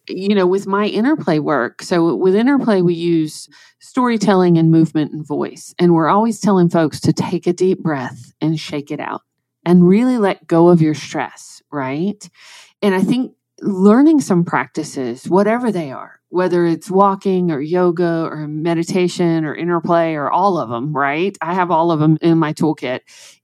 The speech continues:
is what works for you to transform your stress and really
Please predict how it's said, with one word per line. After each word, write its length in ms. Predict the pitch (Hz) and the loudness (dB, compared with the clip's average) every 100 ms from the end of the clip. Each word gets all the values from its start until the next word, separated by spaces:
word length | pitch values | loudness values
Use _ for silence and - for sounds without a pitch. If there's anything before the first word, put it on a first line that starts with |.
| - | 0
is 360 | 190 165 160 - _ _ | 2 0 -6 -20 _ _
what 400 | - 185 247 277 | -4 0 2 0
works 340 | 202 202 185 - | -2 -4 -4 -8
for 240 | - 180 | -10 -6
you 800 | 160 147 165 180 160 143 120 - - _ _ | -6 -6 0 4 4 2 -2 -6 -12 _ _
to 180 | - 175 | -2 -2
transform 760 | - 175 160 156 156 156 147 | -2 -2 -2 -2 -6 -4 -4
your 120 | 143 | -6
stress 680 | 135 - 123 98 156 - - _ - | -8 -10 -10 -10 -12 -18 -20 _ -2
and 400 | 165 160 156 - | 0 0 -2 -10
really 1000 | 170 170 202 262 285 254 196 180 170 | -2 0 2 4 4 4 2 2 -2